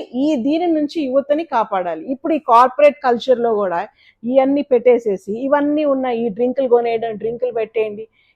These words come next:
ఇవన్నీ చేసేయండి అంటే, వీళ్ళకి అడిక్ట్ అయిపోతున్నారు, అదే గొప్ప అనుకుంటున్నారు. రేపు కష్టం వచ్చినా అదే, మనిషితో మాట్లాడాలన్నా అదే, అది లేనిదే బతుకు లేదు. అంటే ఎంత సబ్స్టెన్స్ డిపెండెంట్ అయిపోయారో చూడండి మీరు. అంటే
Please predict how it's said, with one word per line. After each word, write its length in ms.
ఇవన్నీ 360
చేసేయండి 500
అంటే, 260
వీళ్ళకి 360
అడిక్ట్ 300
అయిపోతున్నారు, 520
అదే 180
గొప్ప 300
అనుకుంటున్నారు. 580
రేపు 180
కష్టం 320
వచ్చినా 360
అదే, 240
మనిషితో 480
మాట్లాడాలన్నా 800
అదే, 240
అది 160
లేనిదే 420
బతుకు 340
లేదు. 240
అంటే 200
ఎంత 640
సబ్స్టెన్స్ 680
డిపెండెంట్ 540
అయిపోయారో 400
చూడండి 420
మీరు. 180
అంటే 200